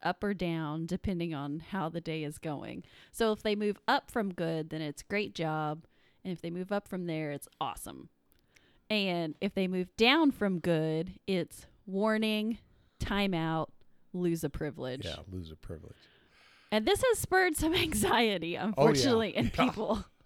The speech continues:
Speaker 2: Yeah, the, uh, the kindergartner has really struggled with that. So we've talked a couple different <laughs> times,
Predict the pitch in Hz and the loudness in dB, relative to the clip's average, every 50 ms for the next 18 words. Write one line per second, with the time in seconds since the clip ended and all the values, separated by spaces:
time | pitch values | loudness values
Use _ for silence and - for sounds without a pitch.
0 | - - - - - - - - - - _ _ _ _ - 143 123 113 101 - | -20 -20 -20 -20 -20 -20 -20 -20 -20 -20 _ _ _ _ -8 -6 -6 -4 -6 -8
1 | - - - - - - - 120 120 120 117 113 110 107 104 98 101 104 120 117 | -12 -16 -20 -20 -20 -16 -10 -6 -4 -2 0 0 -2 -2 -4 -6 -6 -4 -6 -4
2 | - 156 160 196 190 151 139 131 123 113 107 101 104 113 110 107 110 101 98 107 | -2 -4 -4 -4 -4 -2 -2 -2 -2 -2 -2 -2 -2 -2 -4 -4 -6 -6 -4 -2
3 | 110 113 113 113 113 - - - 117 110 104 107 107 104 107 104 - - 107 107 | -2 0 0 -2 -2 -4 -4 -4 -4 -2 -2 -2 -4 -6 -6 -8 -6 -4 -4 -4
4 | 107 - - - 113 107 113 120 123 - - 117 110 113 104 - - - - - | -6 -6 -6 -4 -2 0 0 -2 -2 -2 -2 0 0 0 -2 -4 -8 -18 -16 -14
5 | - 101 - - 131 - 123 104 107 92 95 90 - - - 107 95 117 101 90 | -14 -6 -4 -4 -4 -2 -4 -6 -6 -6 -8 -10 -10 -8 -2 0 0 0 0 -2
6 | 95 95 | -6 -14